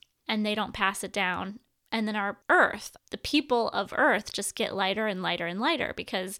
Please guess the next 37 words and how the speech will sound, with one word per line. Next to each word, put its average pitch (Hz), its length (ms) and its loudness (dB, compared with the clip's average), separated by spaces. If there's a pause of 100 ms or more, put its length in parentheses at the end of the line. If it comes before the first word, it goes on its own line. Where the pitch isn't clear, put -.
(160)
we're 214 80 -4
not 240 240 4
passing 233 480 2
this 202 180 -4
generational 190 720 -4
trauma 180 420 -2
down 170 540 -4 (160)
the - 100 -6
line. 196 540 -4
So 214 460 0 (220)
epigenetics 262 720 2
talks - 280 0
about 202 220 0
this, 214 240 0
and 233 80 0
that's 262 200 0
the 320 120 0
idea 233 300 2
that 214 120 0
trauma 220 380 2
can 226 200 -2
leave 208 180 -2
a 202 60 -4
chemical 208 480 -4
mark 190 380 -4
on 196 140 0
a 196 60 -6
person's - 480 -8
genes, - 680 -8 (220)
which 233 160 0
is 233 120 0
then 220 220 0
passed - 400 -2
down 202 400 2 (140)
to 190 600 -2
subsequent 220 680 -2
generations. - 1000 -2